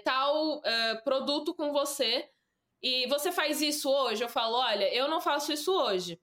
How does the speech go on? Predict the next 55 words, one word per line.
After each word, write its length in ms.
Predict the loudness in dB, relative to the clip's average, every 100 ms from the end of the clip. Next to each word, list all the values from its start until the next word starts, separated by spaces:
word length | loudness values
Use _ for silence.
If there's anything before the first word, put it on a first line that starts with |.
| _
Se 100 | -2
eu 60 |
respondesse 540 | 0 0 0 0 0 -2
só 180 | -2 0
dessa 320 | 0 -2 -2
forma 460 | 0 0 2 0 -2
no 120 | -2
e-mail, 440 | -2 0 0 0
o 40 | -2
que 140 | -2
que 80 | 0
eu 60 | 0
ia 140 | 0
fazer? 500 | -2 -4 -2 -4 -4
"Olha, 260 | -2 -2 -2
não 100 | -2
faço, 340 | -2 -2 -2
acabou." 380 | -4 -2 -2 -2 _ _ _ _ -2
Mas 100 | 2
não, 220 | 2 2
eu 80 | 2
posso 320 | 0 0 -2
chegar 380 | -2 0 0 0
e 40 |
falar, 360 | 0 2 2 2
"Olha, 280 | 2 0 0
eu 100 | 0
não 120 | 0 0
faço 320 | 0 0 -2
isso, 300 | -2 -2 -2
mas 180 | -2 -2
o 60 |
que 140 | -4 -2
que 100 | 0
dá 120 | -2
pra 140 | -2
gente 240 | -4 -4 -4
fazer 480 | -6 -2 0 -2 -6 _
é 100 | -2
dessa 400 | 0 0 0 2
outra 260 | 0 2 -2
forma. 560 | 0 0 2 2 -2 -6 _ -4
E 60 |
dessa 240 | -2 0 0
outra 200 | 0 0
forma 300 | 2 2 2
a 20 |
gente 260 | 0 0 -2
consegue 440 | -2 0 0 -2
ter 220 | -4 -2 0
um 60 |
resultado 560 | 2 0 0 0 0 2
legal 420 | 0 2 0 0
com 60 | -2
esse 180 | -6